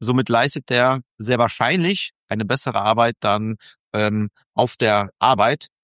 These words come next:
ähm, als wenn er mit fünf Leuten irgendwie sich ein Zimmer teilen muss, ne?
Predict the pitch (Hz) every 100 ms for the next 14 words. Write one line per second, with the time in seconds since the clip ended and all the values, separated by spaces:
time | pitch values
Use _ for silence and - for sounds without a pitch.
0 | _ _ _ 117 110 107 113 123 123 120
1 | 117 - 120 - 151 143 120 131 143 123
2 | 123 123 113 120 120 110 151 120 - 90
3 | 95 92 92 107